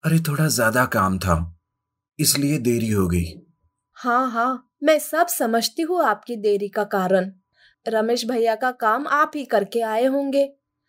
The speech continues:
Speaker 2: आप रमेश भैया को कुछ कहते क्यों नहीं जी? वो अपना काम आप पर थोप देते हैं और घर आकर आराम करते रहते हैं।"
Speaker 1: "अरे अभी वो छोटा है, धीरे-धीरे सब समझ जाएगा।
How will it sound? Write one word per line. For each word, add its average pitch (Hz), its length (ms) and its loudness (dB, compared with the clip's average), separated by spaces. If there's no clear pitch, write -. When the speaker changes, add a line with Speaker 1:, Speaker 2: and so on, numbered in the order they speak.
Speaker 2:
आप 359 200 6
रमेश 302 340 -2
भैया 294 260 0
को 320 140 -6
कुछ 330 200 -2
कहते 330 480 0
क्यों 220 220 0
नहीं 208 240 0
जी? 277 320 -4
वो 269 140 2
अपना 262 400 0
काम 302 360 0
आप 339 280 2
पर 330 120 0
थोप 254 420 -2
देते 196 320 -2
हैं 208 240 -4
और 359 120 8
घर 311 320 -2
आकर 247 300 -2
आराम 330 500 2
करते 202 360 -4
रहते 196 340 0
हैं।" 202 240 -4
Speaker 1:
"अरे 165 200 0
अभी 160 200 2
वो 156 160 0
छोटा 123 420 0
है, 92 300 0
धीरे-धीरे 156 540 0
सब 165 220 0
समझ 107 300 0
जाएगा। 90 500 0